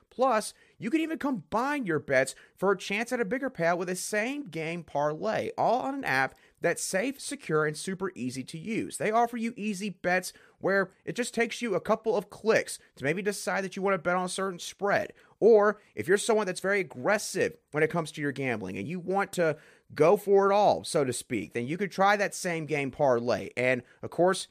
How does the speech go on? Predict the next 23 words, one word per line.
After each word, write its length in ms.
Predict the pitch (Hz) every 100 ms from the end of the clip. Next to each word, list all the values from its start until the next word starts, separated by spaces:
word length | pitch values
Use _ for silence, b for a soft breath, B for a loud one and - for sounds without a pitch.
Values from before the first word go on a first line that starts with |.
| -
even 200 | 147 190
if 60 |
you 60 | 202
just 280 | 202 196 -
bet 260 | 190 185
ten, 280 | - 180 196
fifteen, 440 | 190 190 185 180 180
twenty 260 | 175 190
dollars 320 | 175 190 185
or 60 | 160
so, 400 | 147 147 147 151 B B
you 240 | - 113 147
could 180 | 185 175
win 220 | 190 190
big 480 | 143 185 135 123 b b
just 240 | - 151 151
making 220 | 160 160
a 60 | 151
bet 420 | - 120 120 - b -
on 180 | 117
something 540 | 117 - 117 - 113 110
like 360 | 110 113 -
that 300 | 120 113 113